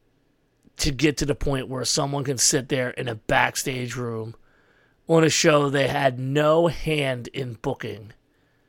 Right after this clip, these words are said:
on a tour they had no hand in deciding, routing.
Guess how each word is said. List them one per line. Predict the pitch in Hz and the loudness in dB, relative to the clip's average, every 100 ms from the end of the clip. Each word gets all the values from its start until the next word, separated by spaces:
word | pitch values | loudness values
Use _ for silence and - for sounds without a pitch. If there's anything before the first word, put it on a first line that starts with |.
| _ _ _ _ _ - | _ _ _ _ _ -2
on | 151 | 0
a | 139 | 2
tour | - - 170 156 135 123 | 2 4 6 6 4 2
they | 127 135 | 2 2
had | 139 120 | 2 0
no | 135 143 143 | 0 2 2
hand | - - - 170 156 135 120 110 - _ _ _ _ _ _ _ _ _ | -2 -8 -2 0 2 -2 -6 -14 -18 _ _ _ _ _ _ _ _ _
in | 151 143 131 127 _ _ _ | -4 -4 -4 -8 _ _ _
deciding, | 165 139 - 143 143 135 131 123 _ - - | 0 2 4 4 4 0 -2 -6 _ -20 -8
routing. | 151 151 151 151 151 147 | 6 8 8 6 2 0